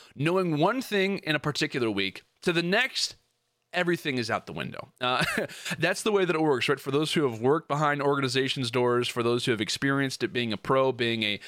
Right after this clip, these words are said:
a coach, a manager in any position within an organization, you are very, uh, and probably you can almost feel the growing pains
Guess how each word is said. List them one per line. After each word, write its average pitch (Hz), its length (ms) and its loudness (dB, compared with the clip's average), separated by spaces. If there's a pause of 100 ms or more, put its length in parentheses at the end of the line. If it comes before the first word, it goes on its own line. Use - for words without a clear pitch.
(160)
a - 80 -8
coach, 147 360 0
a 127 40 -2
manager 135 440 2
in 113 120 0
any 156 180 0
position 135 480 -2
within 120 180 -2
an 117 80 0
organization, 107 840 -2 (680)
you 160 260 0
are 135 160 2
very, 151 560 0 (420)
uh, 117 220 0
and 127 160 -4
probably 165 720 2
you 160 120 -6
can 180 80 -2
almost 214 220 -2
feel 190 160 0
the 151 60 0
growing 135 340 0
pains 104 460 -4